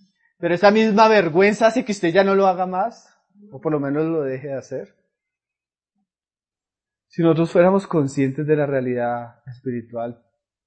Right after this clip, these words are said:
tendríamos un sentimiento más de vergüenza con lo que hacemos. Y de pronto eso nos haría caminar diferente.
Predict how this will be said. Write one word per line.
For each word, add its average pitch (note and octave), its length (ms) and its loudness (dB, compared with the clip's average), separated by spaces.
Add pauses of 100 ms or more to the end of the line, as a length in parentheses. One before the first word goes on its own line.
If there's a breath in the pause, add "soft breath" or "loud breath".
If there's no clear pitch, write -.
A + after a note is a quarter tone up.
(640)
tendríamos C3+ 540 -2
un C3+ 240 -6
sentimiento C3+ 640 -6
más C3 360 -4
de C3 120 -6
vergüenza A2+ 760 -14
con G#2 200 -20
lo G#2 120 -20
que G2 80 -20
hacemos. - 640 -20 (280)
Y A#2+ 140 -6
de A#2+ 80 -4
pronto A#2 440 -6
eso A#2+ 200 -6
nos A#2+ 220 -12
haría G#2+ 280 -12
caminar G#2+ 380 -20
diferente. - 280 -20